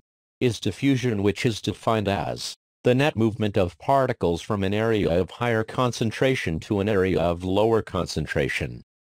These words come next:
It happens due to random movement of particles. It is a passive process, means there is no energy needed. You can see here the demonstration of diffusion. In this figure, in the first beaker,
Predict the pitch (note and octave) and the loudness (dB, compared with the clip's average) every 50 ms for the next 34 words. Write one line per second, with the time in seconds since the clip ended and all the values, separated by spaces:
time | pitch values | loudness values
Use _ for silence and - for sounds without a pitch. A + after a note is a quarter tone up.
0 | _ _ - A2+ A2+ A2 B2 D3+ D#3 - - F#2 F#2+ F#2+ - - A2+ G#2 G#2 G2+ | _ _ 0 0 2 2 0 0 0 0 -2 -4 -4 -2 0 0 2 2 2 0
1 | G2 G#2+ A2+ A#2+ A#2+ B2 A2+ G#2+ A2+ A2+ G#2 G#2+ A2 G#2+ G#2 - G2 F2 - - | 2 2 0 2 0 0 2 2 2 2 2 0 -2 -2 2 2 0 0 0 -6
2 | - - B2 A#2 A2+ G#2 G2 - - D2+ C2+ G#1+ - - - - - _ _ _ | -4 0 2 2 4 2 0 -2 -2 -2 -2 -2 -4 -8 -12 -16 -18 _ _ _
3 | _ _ _ - B2+ B2 A#2+ A#2 G2 A#2+ A#2+ - - - D3 D#3 D#3 - - G#2+ | _ _ _ 0 2 2 2 2 0 -2 -4 -4 -4 -4 -2 -2 0 0 0 0
4 | F#2 - - - - A#2 A#2 A#2 - - - - A1+ - - - - - - _ | -2 -2 -6 -2 0 0 0 0 0 -2 -2 -2 -2 -2 -4 -6 -8 -8 -12 _
5 | _ _ _ _ - A2 B2+ C3 C3 A#2 G#2 - A2 G#2+ G#2+ G#2+ G2+ - C3 C#3 | _ _ _ _ -4 -2 0 0 0 0 2 4 4 6 6 4 2 2 0 2
6 | D3 D3 D3+ C#3+ C#3 C3+ B2+ G#2+ - B2+ B2 A2+ A2 A2+ A#2 - - - A2 G#2+ | 2 2 2 2 2 0 -2 0 0 -2 0 2 2 2 2 0 0 -4 -4 -6
7 | - - _ _ _ _ _ _ _ - C3 C3 - - B2+ A2 - - - C#3 | -10 -18 _ _ _ _ _ _ _ 2 2 2 2 0 -2 -2 0 0 2 2
8 | C3+ B2 A#2 B2+ A#2 G#2+ - G2+ F#2+ A#2+ A2 G#2+ G2+ F#2 - - - A#2+ A#2+ B2 | 2 4 4 4 4 4 2 2 0 0 0 0 -2 -2 -4 -2 0 2 2 2
9 | A2 - - G#2 F#2+ F#2 F2 F2 F#2+ F#2 - - A#2+ B2 A#2+ A2+ - - - C2 | 0 -2 -2 0 0 0 0 0 -2 -2 0 0 0 2 2 0 0 -4 -6 -6
10 | - - - - - - - _ _ _ _ _ - G#2 G#2+ G#2 A2 C3 C3+ - | -8 -10 -14 -16 -20 -20 -20 _ _ _ _ _ 2 2 4 4 4 4 2 0
11 | - - - C#3 B2+ A2+ G2+ F#2+ D#2+ D2+ A#1+ - - - - _ _ _ _ - | -4 -4 -2 0 0 0 0 -2 0 0 0 -2 -6 -10 -16 _ _ _ _ -2
12 | G#2+ G#2+ G#2+ G#2 - - - C#3+ D3 B2+ - - - A#2 - - D#2+ - - - | 0 2 2 0 0 0 2 2 2 2 0 -4 -4 -4 -2 -2 -2 -2 -2 -4
13 | - | -8